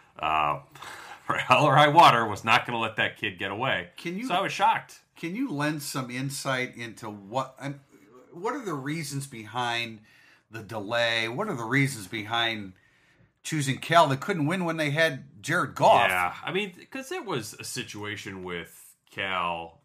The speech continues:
Speaker 1: that, I mean, he took an official visit there, same, similar to Notre Dame, went out by himself, I believe. Um, but with Cal, it was sort of like, it was close to Stanford, like,
Speaker 2: Yeah.
Speaker 1: he liked the area. And, and Demetrius Robertson is a quirky, interesting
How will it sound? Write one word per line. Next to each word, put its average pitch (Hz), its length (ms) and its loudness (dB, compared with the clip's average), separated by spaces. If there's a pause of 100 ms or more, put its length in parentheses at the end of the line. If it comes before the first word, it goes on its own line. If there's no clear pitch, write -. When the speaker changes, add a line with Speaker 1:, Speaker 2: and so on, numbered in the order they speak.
(140)
Speaker 1:
that, 85 340 -10
I 92 60 -18
mean, 87 160 -10
he 107 80 -16
took 147 220 -8
an 139 60 -6
official 131 360 -8
visit 104 300 -10
there, 98 320 -6
same, 92 360 -12
similar 110 380 -6
to 104 100 -8
Notre 98 280 -2
Dame, 85 280 -6
went 82 140 -8
out 85 160 -4
by 87 120 -6
himself, 78 580 -8
I 78 60 -10
believe. 73 540 -12 (160)
Um, 69 600 -12 (340)
but 85 280 -2 (120)
with 90 180 -12
Cal, 101 500 2
it 95 60 -8
was 101 140 -8
sort 107 220 0
of 90 60 -4
like, 82 180 -6
it 95 40 -10
was 90 160 -8
close 139 500 -4
to - 120 -14
Stanford, 185 720 -8
like, 185 320 -10 (300)
Speaker 2:
Yeah. 139 140 -2
Speaker 1:
he 123 40 0
liked 139 240 2
the 110 80 -2
area. 123 280 2
And, 160 200 -8
and 170 100 -2
Demetrius 262 400 -10
Robertson 143 460 0
is 110 300 -6 (720)
a 139 80 -6
quirky, 143 420 -2
interesting 127 920 -4